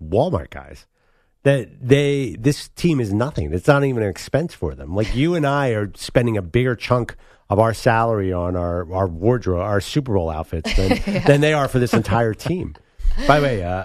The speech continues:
Speaker 1: I'm starting to, uh, starting to get ready for the Super Bowl.
Speaker 2: And how, like, lifting weights or crunches? <laughs>
Speaker 1: No, uh, I, you know, it's just like, you gotta think five shows,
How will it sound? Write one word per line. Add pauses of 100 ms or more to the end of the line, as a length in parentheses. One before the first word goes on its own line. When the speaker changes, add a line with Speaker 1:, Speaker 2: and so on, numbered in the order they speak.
Speaker 1:
I'm
starting
to,
uh,
starting
to
get
ready
for
the
Super
Bowl. (420)
Speaker 2:
And (220)
how,
like,
lifting
weights
or (160)
crunches? (180)
<laughs>
Speaker 1:
No,
uh, (260)
I,
you
know,
it's
just
like,
you
gotta
think
five
shows,